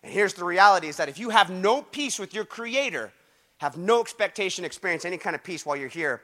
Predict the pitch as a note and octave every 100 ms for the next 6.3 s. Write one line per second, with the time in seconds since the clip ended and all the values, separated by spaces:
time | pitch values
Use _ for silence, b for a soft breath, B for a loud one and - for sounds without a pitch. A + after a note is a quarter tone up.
0 | - A#2 C#3 D#3+ D3+ B2 - - C3 C3+
1 | D#3 B2+ - - b b b b - D#4+
2 | D4+ A3 C4 D4 G3+ F#3 F#3+ A#3 A3 G3
3 | D#3+ C#3+ F3+ F#3+ F#3 D#3 A3 D#4 G#3 C3
4 | B2 - G3 G#3 - G#3+ A3 F#3 G#3 A3
5 | - F3+ D#3 F3 E3+ A3 A3+ G#3 G3 A3+
6 | C#4 F3